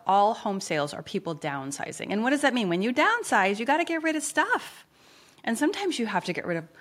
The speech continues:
a lot of stuff. Maybe it's half of your stuff. So there's a huge need there. People are just moving into smaller places. And then to top it all off,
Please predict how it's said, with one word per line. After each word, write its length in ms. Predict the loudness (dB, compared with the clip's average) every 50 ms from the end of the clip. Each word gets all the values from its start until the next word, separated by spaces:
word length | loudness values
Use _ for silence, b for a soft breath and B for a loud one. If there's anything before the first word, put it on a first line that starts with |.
| B B B -4
a 80 | -4
lot 300 | -4 -4 -6 -6 -4 -4
of 80 | -4 -4
stuff. 400 | -4 2 2 2 2 2 -8 -8
Maybe 220 | -8 -4 -2 -2 -4
it's 100 | -4 -6
half 400 | -12 -6 -4 -2 -2 -2 -4 -6
of 140 | -8 -6
your 120 | -6 -10 -8
stuff. 380 | -8 -8 -8 -10 -12 -14 -18 -10
So 540 | -4 4 8 8 10 10 10 8 6 6 2
there's 440 | 0 -4 -2 -2 0 2 2 0 0
a 60 | -2
huge 360 | -4 -2 -4 -4 -4 -4 -6 -6
need 200 | -6 -6 -4 -4
there. 220 | -4 -4 -6 -8 -10
People 260 | -8 -8 -6 -6 -4 -4
are 80 | -4
just 260 | -4 -4 -4 -6 -4 -4
moving 380 | -4 -4 -2 -2 -4 -4 -2
into 260 | -4 -4 -4 -6 -8
smaller 460 | -10 -10 -6 -4 -4 -2 -2 -2 -4 -6
places. 640 | -8 -12 -12 -12 -12 -14 -16 -16 _ -18 -18 -18 _ _ _ _ -4 -2
And 160 | 0 2 4
then 280 | 6 6 6 4 2
to 100 | 0 -2
top 260 | -6 -2 -2 0 2 4
it 80 | 4
all 220 | 4 4 4 4 4
off, 340 | 4 4 4 2 0 -4